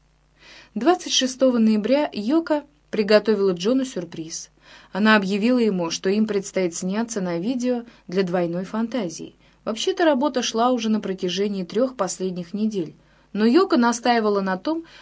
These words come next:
чтобы Джона до поры держали в неведении. Фильм начинался с прогулки семейной пары по Центральному парку.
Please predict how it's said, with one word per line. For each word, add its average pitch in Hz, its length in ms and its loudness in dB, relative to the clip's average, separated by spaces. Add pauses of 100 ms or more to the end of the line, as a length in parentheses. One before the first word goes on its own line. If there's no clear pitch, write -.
(120)
чтобы 254 340 2
Джона 311 320 4
до 247 120 4
поры 247 460 4 (180)
держали 190 640 0
в 196 140 -8
неведении. 156 720 -8 (380)
Фильм 226 300 0
начинался 202 600 0
с 180 60 -8
прогулки 190 520 0
семейной 180 480 -4
пары 240 280 0
по 254 140 -8
Центральному 185 640 -6
парку. - 480 -6